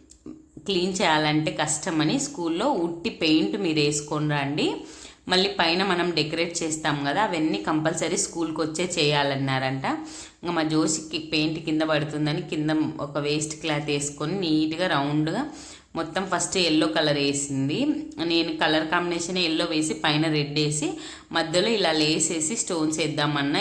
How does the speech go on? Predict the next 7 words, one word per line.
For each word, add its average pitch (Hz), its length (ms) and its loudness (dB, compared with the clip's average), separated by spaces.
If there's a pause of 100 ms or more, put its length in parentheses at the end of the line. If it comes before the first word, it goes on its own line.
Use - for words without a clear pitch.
ఎందుకంటే 170 460 -2
ఎల్లో 160 160 2
అయితే 160 240 -4
కొంచెం 175 200 -2 (100)
బ్రైట్గా 156 480 0
కనపడుతుంది, 147 800 -2 (460)
మేము 185 160 2